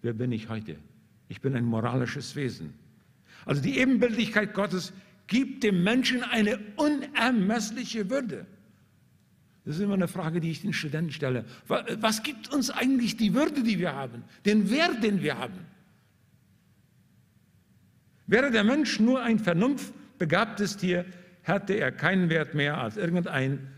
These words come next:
Straßenköter. Also dieses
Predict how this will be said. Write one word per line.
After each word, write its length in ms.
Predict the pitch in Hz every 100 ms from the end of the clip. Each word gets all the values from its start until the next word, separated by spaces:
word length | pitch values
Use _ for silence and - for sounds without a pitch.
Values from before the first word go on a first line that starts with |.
| - -
Straßenköter. 1800 | - - 117 120 - 127 113 101 - - - - - 135 127 120 82 - - - - _ _ _ _ _ _ _ _ _ _ _ _ _ _ _ _ _ _ _ _ _ _ _ _ _ - _ _ _ _ _ _ _ _ _ _ _ _ _ -
Also 260 | 139 143 147 - 175
dieses 560 | 196 233 240 226 -